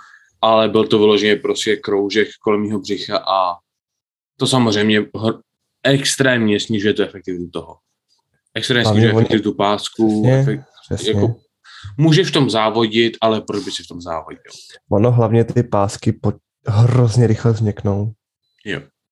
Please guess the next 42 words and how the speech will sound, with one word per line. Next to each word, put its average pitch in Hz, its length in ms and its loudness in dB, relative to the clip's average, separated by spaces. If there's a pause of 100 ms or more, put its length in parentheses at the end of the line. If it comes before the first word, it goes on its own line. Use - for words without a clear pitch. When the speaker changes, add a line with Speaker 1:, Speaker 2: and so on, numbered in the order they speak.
(1000)
Speaker 2:
Může 117 220 4
to 127 100 4
být 117 240 4
fajn 113 320 0
jako 113 180 2
do 101 120 2
spírání, 110 720 2
po 107 80 0
případě - 400 -2
jako 101 220 0
crossfitu, 101 840 0
ale 98 220 4 (340)
pro 107 160 0
trojboj 101 380 2
to - 120 -2
není 85 240 0
ideál. 90 400 0 (160)
Speaker 1:
Zase - 160 -2
na 104 100 2
druhou 101 200 2
stranu, 104 180 2
pokud 98 220 2
máš 104 280 0
crossfit-, 104 480 -2 (180)
crossfitáka, 104 600 -2
tak 98 140 0
nepotřebuješ 95 400 -4
pásek. 90 380 -6 (1120)
Protože 98 280 2
stejně 101 220 2
bys 92 120 0
ho 95 80 0
furt 95 220 -2
musel 95 260 -2
sundávat 92 360 -2
kvůli 98 240 0
všem 95 200 -2
možným 92 400 -2
těm 95 220 0
Speaker 2:
Ten 107 100 2
potřebuje 113 400 0
lano. 107 260 2